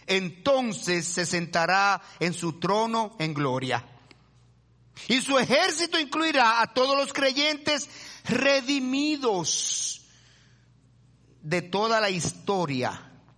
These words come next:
del Antiguo y Nuevo Testamento".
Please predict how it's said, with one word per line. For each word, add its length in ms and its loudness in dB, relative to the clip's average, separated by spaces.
del 220 2
Antiguo 800 2
y 60 0
Nuevo 380 2
Testamento". 1120 -2